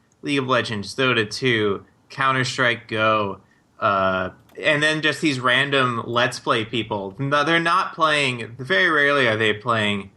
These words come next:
uh, a console game. There might be, like, a big spike when a new console game comes out, a bunch of people stream it, but then it falls right off.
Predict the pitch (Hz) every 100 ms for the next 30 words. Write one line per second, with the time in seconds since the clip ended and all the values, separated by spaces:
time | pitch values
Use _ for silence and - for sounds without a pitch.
0 | - - _ _ _ 117 101 95 95 -
1 | 117 120 113 113 110 104 98 98 147 165
2 | 196 196 165 139 127 131 135 - 135 131
3 | 135 120 107 117 120 127 117 123 123 113
4 | 113 113 117 110 117 117 131 117 127 123
5 | 113 - 131 131 127 143 - 123 113 104
6 | 104 101 104